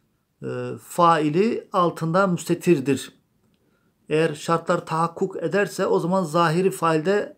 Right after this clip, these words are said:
amel edebilir. Nahvu zeydun eftalu min amrin derken eftalu kelimesinin altında arkadaşlar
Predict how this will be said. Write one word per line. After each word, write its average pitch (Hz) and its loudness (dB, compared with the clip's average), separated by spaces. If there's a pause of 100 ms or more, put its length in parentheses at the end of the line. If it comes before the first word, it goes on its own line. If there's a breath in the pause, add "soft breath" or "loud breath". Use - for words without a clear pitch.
(140)
amel 175 2
edebilir. 147 0
Nahvu 175 2
zeydun 196 6 (100)
eftalu 214 4
min 190 2
amrin 185 4
derken 185 2 (720 loud breath)
eftalu 180 4
kelimesinin 175 -2
altında 165 0
arkadaşlar 160 -2